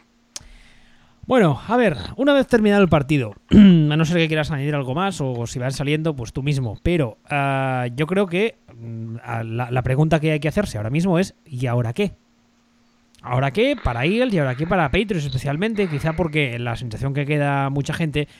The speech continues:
es que estamos hablando de una posible dinas-, dinastía que empieza, habrá que verlo, pero bueno,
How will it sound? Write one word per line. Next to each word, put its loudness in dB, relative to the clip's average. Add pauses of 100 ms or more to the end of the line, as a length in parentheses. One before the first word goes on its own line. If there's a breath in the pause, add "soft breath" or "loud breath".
(400 loud breath)
es -12
que -10
estamos -2
hablando -2
de -2
una -2 (240)
posible -2
dinas-, -2
dinastía -4
que -6
empieza, -4 (160)
habrá -6
que -8
verlo, 0
pero -14
bueno, -2